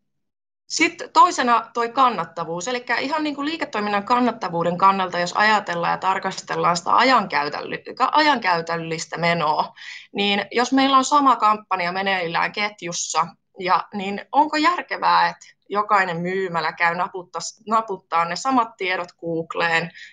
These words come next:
ja Facebookiin? Ei. Eikä ole järkevää myöskään, että kauppiaat käyttää aikaa siihen kanavaan tutustumiseen ja, tai sen koko kanavan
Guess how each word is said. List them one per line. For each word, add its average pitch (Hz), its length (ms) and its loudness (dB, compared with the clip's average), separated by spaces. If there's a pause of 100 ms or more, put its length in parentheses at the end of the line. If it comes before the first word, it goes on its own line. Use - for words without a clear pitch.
(100)
ja 175 80 -4
Facebookiin? - 1000 -4 (1160)
Ei. 165 400 0 (220)
Eikä 226 280 0
ole 262 140 2
järkevää 247 600 0
myöskään, 202 500 -4
että 170 180 -8
kauppiaat 180 640 0
käyttää 175 580 2
aikaa 165 640 0 (220)
siihen 175 280 -6
kanavaan 170 600 0
tutustumiseen 247 1120 -2 (400)
ja, 190 340 4 (140)
tai 185 320 2
sen 180 240 -6
koko 196 220 -4
kanavan 185 520 0